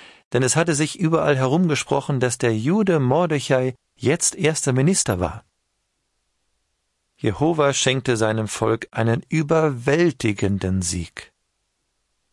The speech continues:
Dadurch, dass er den Feinden eine verheerende Niederlage bereitete, schützte er sein Volk zweifellos vor einem grausamen Vergeltungsakt.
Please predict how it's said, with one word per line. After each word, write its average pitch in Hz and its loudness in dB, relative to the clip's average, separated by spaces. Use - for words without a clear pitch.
Dadurch, 131 0
dass 123 0
er 120 0
den 110 0
Feinden 127 -2
eine 110 0
verheerende 160 0
Niederlage 107 2
bereitete, 117 0
schützte - 0
er 147 2
sein 127 2
Volk 120 0
zweifellos 104 0
vor - -4
einem 98 -2
grausamen 113 0
Vergeltungsakt. - -4